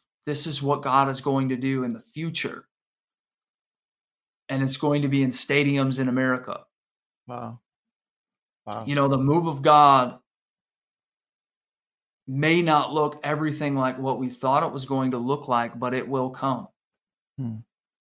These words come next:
Speaker 1: And I think
Speaker 2: Yeah.
Speaker 1: we're often looking for revival, uh, to come down, like, wrapped up in a, in a gift with a, a pretty bow on top.
Speaker 2: Yeah.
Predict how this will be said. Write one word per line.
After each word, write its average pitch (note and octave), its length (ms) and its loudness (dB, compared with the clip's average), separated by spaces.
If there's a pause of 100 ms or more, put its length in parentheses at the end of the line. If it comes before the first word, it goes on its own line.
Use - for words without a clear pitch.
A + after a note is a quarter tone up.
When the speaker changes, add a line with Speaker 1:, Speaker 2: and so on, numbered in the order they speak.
(920)
Speaker 1:
And C3 100 -4
I C#3 60 0
think C#3+ 200 -2
Speaker 2:
Yeah. D3+ 60 4
Speaker 1:
we're C#3 80 4
often D#3+ 440 4
looking D#3 320 0
for C#3+ 180 0
revival, D3 880 2 (600)
uh, B2+ 440 0
to D3 100 -10
come D#3+ 340 0
down, D3 640 2 (460)
like, C3 360 -4 (720)
wrapped D3+ 500 0
up D3 220 0
in D3 120 -2
a, C3 320 -2 (880)
in C#3 120 -2
a C3+ 60 0
gift D#3 500 0
with C#3+ 160 -2
a, C#3 40 2
a B2 600 -8 (340)
pretty E3 340 2
bow D3 260 8
on C#3 220 6
top. B2 340 2
Speaker 2:
Yeah. A#2+ 220 6